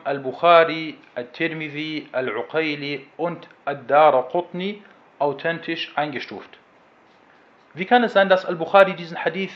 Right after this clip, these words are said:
als authentisch eingestuft hat, ohne ihn aber in seinem Sahih-Werk überliefert zu haben? Das ist ein wichtiger Punkt.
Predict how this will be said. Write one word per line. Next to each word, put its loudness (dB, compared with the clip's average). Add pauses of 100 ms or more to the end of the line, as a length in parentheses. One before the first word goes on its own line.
(360)
als -8
authentisch 0
eingestuft -4
hat, 4 (1300)
ohne 6
ihn -2
aber 4
in -8
seinem 2
Sahih-Werk -2
überliefert -4
zu -10
haben? -2 (800)
Das -2
ist -10 (1300)
ein -4
wichtiger 2 (840)
Punkt. 0